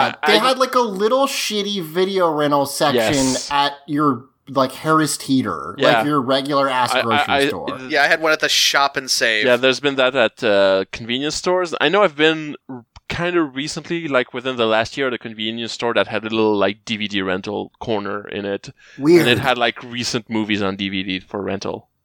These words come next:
Speaker 2: That's f-, see, the fact that that's now is way crazier.
Speaker 1: Yeah.
Speaker 2: 'Cause, like, do you, wait, doesn't that, does Canada have Redbox?
Speaker 1: Uh, I don't think I've ever seen one, so I don't think we
Speaker 2: Okay,
Speaker 1: have
Speaker 2: that
Speaker 1: that.
Speaker 2: might explain it then. Yeah, we've got
Speaker 1: But,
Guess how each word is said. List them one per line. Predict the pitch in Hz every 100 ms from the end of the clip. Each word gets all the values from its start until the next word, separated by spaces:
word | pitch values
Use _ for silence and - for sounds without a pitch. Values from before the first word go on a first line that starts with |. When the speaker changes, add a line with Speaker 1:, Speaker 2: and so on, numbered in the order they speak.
| _ _ _ _ _ _
Speaker 2:
That's | 180 214
f-, | - - - 147
see, | - 226
the | 170 160 147 135 139
fact | - 208 254
that | 311
that's | 262 233 - -
now | 135 131 143 190 170 135 120
is | 120 95
way | 107 139 131
crazier. | 117 - 123 117 98 101 90
Speaker 1:
Yeah. | 131 123
Speaker 2:
'Cause, | 135 127
like, | 127 120 - - _ _ _ _ _
do | 123
you, | 196 - -
wait, | 190 240 170
doesn't | 220
that, | 285 -
does | 202 226
Canada | 226 262 277 311
have | 294 277
Redbox? | 233 233 233 240 233 - - _ _ _ _ _ 107
Speaker 1:
Uh, |
I | 110 104 104
don't | 110 151 160
think | - - 190 247
I've | 131
ever | 120 107
seen | - - 151 113
one, | 101 123
so | 110
I |
don't | 98 135
think | - 135 147
we | 135
Speaker 2:
Okay, | 120
Speaker 1:
have | 104 101
Speaker 2:
that | 131
Speaker 1:
that. | 98
Speaker 2:
might | 139 123
explain | 117 - - 113 104
it | 95
then. | 95 92 90
Yeah, | 101 98
we've | 123 151
got | 170 165 151
Speaker 1:
But, | 151